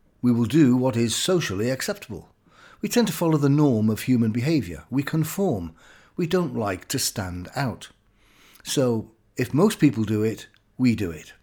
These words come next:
As mentioned before, there will always be exceptions, but most people follow and conform. Tip number seven. Make it timely. Finally,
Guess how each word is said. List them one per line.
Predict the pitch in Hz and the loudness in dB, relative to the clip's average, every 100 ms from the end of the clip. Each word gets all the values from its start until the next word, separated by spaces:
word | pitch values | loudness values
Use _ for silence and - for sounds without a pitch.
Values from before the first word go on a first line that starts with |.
| _ _ _ _ _ _ _ _ | _ _ _ _ _ _ _ _
As | 104 98 | -8 0
mentioned | 151 175 175 | 0 2 0
before, | 165 254 185 | -2 0 0
there | 117 | 2
will | 110 117 | 0 0
always | 127 120 113 | 2 2 0
be | 117 | -4
exceptions, | 101 - - - 113 110 117 - _ _ _ _ | -2 -2 -4 -2 -2 0 -2 -8 _ _ _ _
but | - 156 | -8 0
most | 226 240 | 0 0
people | - 120 110 | -2 -2 -4
follow | 107 180 170 101 104 - | -6 -2 -2 -2 -6 -8
and | 113 107 | -8 -6
conform. | 113 110 110 87 76 - _ _ _ _ _ _ _ _ _ _ _ _ _ _ - | -6 -6 -6 -8 -10 -16 _ _ _ _ _ _ _ _ _ _ _ _ _ _ -4
Tip | - 226 - _ | 0 0 -4 _
number | 143 151 | -4 -2
seven. | 139 131 90 76 - _ _ _ _ _ - | -2 -4 -6 -12 -20 _ _ _ _ _ -4
Make | 120 160 185 | 0 0 -2
it | 165 - - | -6 -10 -12
timely. | - 143 135 107 85 - - _ _ _ _ _ _ - _ | -2 0 0 -2 -4 -14 -20 _ _ _ _ _ _ -20 _
Finally, | - 185 208 170 117 98 110 | -8 0 2 2 0 -2 -6